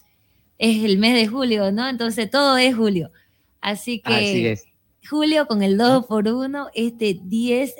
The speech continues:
Speaker 1: de julio a partir de las doce del mediodía en Plaza Blacut,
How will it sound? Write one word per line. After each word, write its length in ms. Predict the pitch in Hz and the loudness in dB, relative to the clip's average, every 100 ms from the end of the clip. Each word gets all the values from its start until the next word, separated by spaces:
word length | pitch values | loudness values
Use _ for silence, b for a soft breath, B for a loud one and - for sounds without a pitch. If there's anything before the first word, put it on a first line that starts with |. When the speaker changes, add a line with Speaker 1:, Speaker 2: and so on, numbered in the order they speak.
| 190 | -6
Speaker 1:
de 200 | 202 196 | -4 -4
julio 440 | - 240 254 233 220 | -6 -4 -2 0 -2
a 100 | 180 | -2
partir 340 | 180 - 202 | -6 -6 -6
de 100 | 202 | -4
las 200 | 190 185 | -4 -4
doce 300 | 214 233 240 | -4 -4 -4
del 400 | 202 185 147 170 | -4 -4 -4 -6
mediodía 800 | 202 220 208 196 220 226 226 - | -4 -4 -2 -2 -2 -2 -4 -8
en 260 | 196 190 185 | -8 -6 -8
Plaza 680 | - 208 208 202 196 208 185 | -8 -2 0 -2 -4 -6 -4
Blacut, 560 | 175 165 165 - 277 | -4 -6 -6 -6 -6